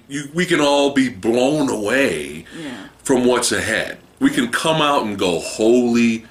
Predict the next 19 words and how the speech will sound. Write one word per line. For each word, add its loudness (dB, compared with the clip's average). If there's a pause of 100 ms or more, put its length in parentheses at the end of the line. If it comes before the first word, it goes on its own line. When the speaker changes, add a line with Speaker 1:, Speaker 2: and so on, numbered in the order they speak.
(100)
Speaker 1:
shit, 0 (800)
that 0
exceeded 0
our 2
expectations, -2
that -2
completely -2
blew 2
us -2
away." -4 (600)
You -2
know, -4
that's 0
what 0
I 0
want 0
everyone -2
to -8
do. -6